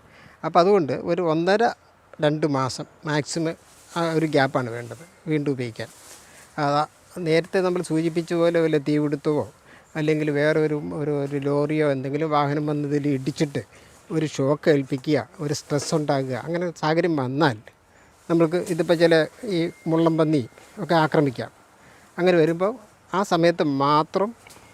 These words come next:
വീണ്ടും നമ്മൾ ഈ മരുന്ന് കുരുത്തോല കൂമ്പിലോ അല്ലെങ്കിൽ ഈ, ഈ എവിടെയൊക്കെയാണ് മുറിവുണ്ടായത് ആ ഭാഗത്തേക്ക് ഈ മണ്ണിൽ, ആ, ഒരു രണ്ട് ലിറ്റർ വെള്ളത്തിൽ, സോറി, ഒരു ലിറ്റർ വെള്ളത്തിൽ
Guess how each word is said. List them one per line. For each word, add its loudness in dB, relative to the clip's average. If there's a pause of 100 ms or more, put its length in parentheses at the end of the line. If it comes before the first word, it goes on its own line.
(120)
വീണ്ടും 0
നമ്മൾ 0
ഈ -2
മരുന്ന് -4 (540)
കുരുത്തോല 2
കൂമ്പിലോ 2
അല്ലെങ്കിൽ -4
ഈ, -2 (580)
ഈ -8
എവിടെയൊക്കെയാണ് 2
മുറിവുണ്ടായത് 0 (580)
ആ 6
ഭാഗത്തേക്ക് 2 (340)
ഈ 2
മണ്ണിൽ, 2 (760)
ആ, -2 (180)
ഒരു -2
രണ്ട് 2
ലിറ്റർ 2
വെള്ളത്തിൽ, -2 (960)
സോറി, 4 (540)
ഒരു 6
ലിറ്റർ 4
വെള്ളത്തിൽ 2